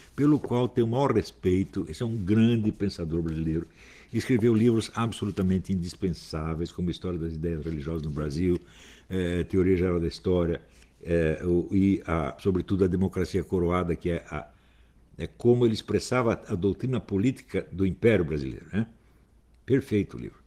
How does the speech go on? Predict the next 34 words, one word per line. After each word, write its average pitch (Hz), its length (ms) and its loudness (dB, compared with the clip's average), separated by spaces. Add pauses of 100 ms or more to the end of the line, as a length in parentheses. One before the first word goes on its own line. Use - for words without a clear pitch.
(200)
né? 69 140 -8 (960)
Então, 87 540 0 (1400)
e 135 100 0
tem 123 240 0
essa 120 180 -2
coletânea 110 520 2
de 104 120 -2
ensaios 101 380 0
aqui, 117 320 -2
no 170 160 2
qual 147 480 2 (640)
ele 123 200 6
começa 180 680 8 (280)
me 190 120 2
dando 147 280 8
justamente 160 440 4
a 139 40 8
dica 117 280 0
que 127 60 0
eu 127 60 0
tava 98 160 2
procurando. 135 400 0 (600)
Eu - 60 -18
falo, 117 160 4
"Eu 95 40 2
quero 160 160 2
uma 160 120 4
definição 127 580 0
de 80 100 -2
conservadorismo 87 720 -2
dada 95 240 0
por 92 140 -6
algum 85 240 -4
desses 82 500 -6